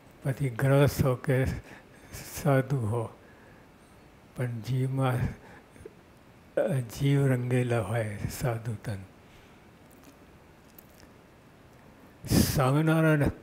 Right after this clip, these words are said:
<coughs> સ્વામિનારાયણ હરે સ્વામી વાત કરી છે, હરેક વાત સાંભળીને તે આકારે થઈ જવું.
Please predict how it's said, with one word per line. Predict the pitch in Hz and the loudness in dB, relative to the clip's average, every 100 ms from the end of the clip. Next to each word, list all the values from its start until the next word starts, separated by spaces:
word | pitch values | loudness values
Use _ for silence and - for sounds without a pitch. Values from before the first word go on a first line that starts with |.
| - - - - - - - - - - | -18 -20 -20 -20 -20 -20 -20 -20 -20 6
<coughs> | - - - - - - - - - - - - - - - - - - | 8 8 8 8 8 4 -4 -20 -20 -20 -20 -20 -20 -20 -20 -16 -10 0
સ્વામિનારાયણ | 131 143 156 156 151 147 | 2 4 6 6 6 6
હરે | 147 151 151 147 | 6 8 6 4
સ્વામી | 139 127 123 | 2 2 2
વાત | 123 127 139 - - | 4 4 4 0 0
કરી | 147 151 135 | 0 2 0
છે, | 120 110 - - - - - - - | -2 -4 -10 -16 -20 -20 -20 -16 -4
હરેક | 135 127 160 156 143 | 2 4 4 4 4
વાત | 143 143 | 6 4
સાંભળીને | - 139 131 139 139 139 147 | 0 0 2 2 2 2 -2
તે | 135 147 139 | -2 0 2
આકારે | 120 117 - 143 135 | 4 2 2 2 2
થઈ | 131 - 147 156 | 2 0 2 2
જવું. | 123 110 | 2 0